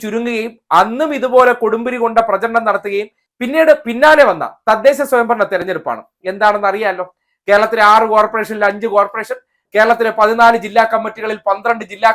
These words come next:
കമ്മിറ്റി, ഗ്രാമപഞ്ചായത്തുകൾ, വാർഡ് കമ്മിറ്റികൾ, ബ്ലോക്ക് പഞ്ചായത്തുകൾ, ജില്ലാ പഞ്ചായത്തുകൾ, അങ്ങനെ എന്ത് നോക്കിയാലും അവിടെയാണ് നമ്മൾ ഈ തരംഗം എന്താണെന്ന് കണ്ടത്. അതിനുശേഷം നിയമസഭാ തെരഞ്ഞെടുപ്പ് വന്നു,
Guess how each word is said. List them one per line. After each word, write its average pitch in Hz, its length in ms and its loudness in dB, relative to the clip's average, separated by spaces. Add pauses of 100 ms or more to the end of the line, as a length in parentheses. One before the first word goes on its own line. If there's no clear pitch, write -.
കമ്മിറ്റി, 220 340 -6 (460)
ഗ്രാമപഞ്ചായത്തുകൾ, 233 960 4 (380)
വാർഡ് 220 380 6
കമ്മിറ്റികൾ, 226 460 0 (160)
ബ്ലോക്ക് 214 320 4
പഞ്ചായത്തുകൾ, 233 640 2 (120)
ജില്ലാ 226 260 2 (120)
പഞ്ചായത്തുകൾ, 233 580 2 (120)
അങ്ങനെ 233 280 0 (180)
എന്ത് 247 260 -4 (100)
നോക്കിയാലും 226 560 0 (800)
അവിടെയാണ് 240 640 6 (240)
നമ്മൾ 226 260 0 (220)
ഈ - 20 -4 (380)
തരംഗം 269 500 6
എന്താണെന്ന് 190 480 0
കണ്ടത്. 135 260 -10 (500)
അതിനുശേഷം 254 600 2 (140)
നിയമസഭാ 240 440 0 (120)
തെരഞ്ഞെടുപ്പ് 180 420 -8
വന്നു, 113 140 -16